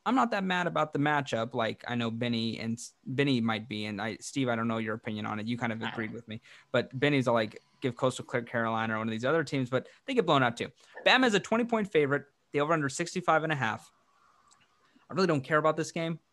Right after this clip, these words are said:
Speaker 1: Bama's gonna kill 'em. They have the two Heisman favorites in DeVonta Smith and Mac Jones. Looks like Smith's gonna win it. I kinda feel like that's, uh, a little B S because, uh, Mac, look at Mac Jones's numbers. He's got a damn near eighty percent completion percentage, which is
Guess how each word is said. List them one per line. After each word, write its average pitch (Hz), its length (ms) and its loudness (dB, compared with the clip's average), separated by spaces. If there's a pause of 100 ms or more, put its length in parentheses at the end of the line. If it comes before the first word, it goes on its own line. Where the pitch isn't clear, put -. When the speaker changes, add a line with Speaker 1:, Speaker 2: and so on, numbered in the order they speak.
Speaker 1:
Bama's 139 280 2
gonna 131 160 0
kill 143 200 0
'em. 160 140 -2 (160)
They 131 80 0
have 127 140 4
the 120 80 -4
two 156 240 -2
Heisman 139 360 0
favorites 131 380 -2
in 127 80 -4
DeVonta 117 400 -4
Smith 120 280 -6
and 117 100 -2
Mac 117 240 -2
Jones. 151 400 -2 (400)
Looks 156 180 2
like 160 140 2
Smith's 151 320 -4
gonna 135 180 -2
win 147 160 0
it. 160 160 -4 (1120)
I 135 60 -8
kinda 170 240 2
feel 160 200 0
like 147 160 2
that's, 143 300 0
uh, 127 320 2 (800)
a - 40 -4
little 131 140 2
B 135 260 2
S 151 280 2
because, 117 340 -2
uh, - 180 -8
Mac, 123 380 0
look 139 160 2
at 139 80 2
Mac 120 180 2
Jones's 127 360 -4
numbers. 120 560 -2
He's - 80 -20
got 117 160 0
a 98 120 -6 (160)
damn 117 220 -2
near 117 160 -2
eighty 120 220 -6
percent 117 320 -8
completion 117 400 -10
percentage, 120 520 -8
which 113 200 -8
is - 300 -12